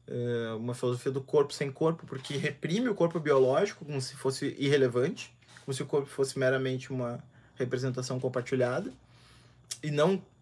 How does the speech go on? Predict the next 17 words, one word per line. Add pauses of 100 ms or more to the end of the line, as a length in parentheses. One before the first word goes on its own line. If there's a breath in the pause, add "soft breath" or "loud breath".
(340)
e
não
um
construto
também,
mas
um
construto
material, (360 soft breath)
né?
Um
construto,
né,
construído
a
partir
de